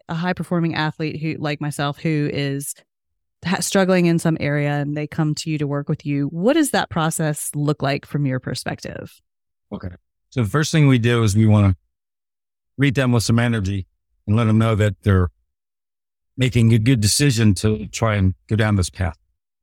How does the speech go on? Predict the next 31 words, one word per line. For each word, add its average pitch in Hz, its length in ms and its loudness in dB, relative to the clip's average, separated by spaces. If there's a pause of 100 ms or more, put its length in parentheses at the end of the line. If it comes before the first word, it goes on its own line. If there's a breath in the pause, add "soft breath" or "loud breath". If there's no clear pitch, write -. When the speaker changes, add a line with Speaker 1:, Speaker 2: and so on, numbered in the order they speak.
(160)
Speaker 2:
The 214 60 -14
second 160 280 -4
thing 139 200 4
is 120 340 2
what 135 220 -10
we 107 120 2
call 104 400 0 (260)
review. 104 800 4
We 117 200 -8
wanna 131 300 0
form 127 200 0
what 117 80 2
we 107 100 0
call 104 180 -2
a 95 60 0
great 113 260 0
relationship. 98 560 0
So 95 280 -8
greeting 127 480 2 (360)
and 110 100 2
then 110 120 4
review. 98 360 6
We 90 140 6
wanna 147 200 4
review 123 280 2
what's 110 260 0
going 110 240 0
on 101 140 2
with 90 120 -4
their 95 80 0
body. 82 260 0